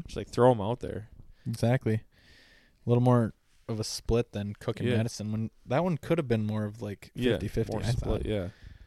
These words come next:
Speaker 2: It's not like Dalvin was way better
Speaker 1: Uh-uh.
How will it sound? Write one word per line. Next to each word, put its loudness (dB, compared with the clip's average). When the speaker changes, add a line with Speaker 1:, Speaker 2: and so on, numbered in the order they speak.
Speaker 2:
It's -16
not -2
like 0
Dalvin -2
was -8
way -4
better -6
Speaker 1:
Uh-uh. -4